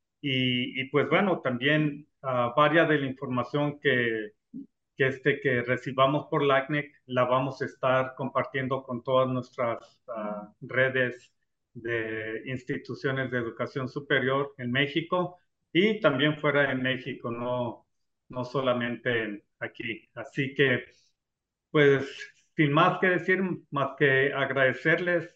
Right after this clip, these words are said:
a las dos, agradecer a lacnec por esta oportunidad de poder colaborar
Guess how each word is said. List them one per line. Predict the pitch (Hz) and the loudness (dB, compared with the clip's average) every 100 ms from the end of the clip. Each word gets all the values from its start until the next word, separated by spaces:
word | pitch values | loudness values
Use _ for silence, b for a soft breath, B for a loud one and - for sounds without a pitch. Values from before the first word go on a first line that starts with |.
| - | -8
a | 131 | -2
las | 123 117 | 0 0
dos, | 160 160 | -2 0
agradecer | 139 127 120 147 143 143 | 4 4 4 2 0 0
a | 135 | -2
lacnec | 135 156 156 165 - | 2 0 0 -6 -6
por | - 127 123 110 _ _ _ _ _ | -4 -2 -2 -6 _ _ _ _ _
esta | 135 135 - 156 139 135 131 - | -2 -2 0 2 4 4 2 -2
oportunidad | 139 131 - 131 127 123 135 139 143 139 - - | -6 -6 -4 -2 0 0 2 4 2 -2 -14 -4
de | 131 | -2
poder | 123 127 127 135 | 0 0 0 0
colaborar | 151 135 123 123 127 131 123 - | 0 2 2 2 4 4 2 -4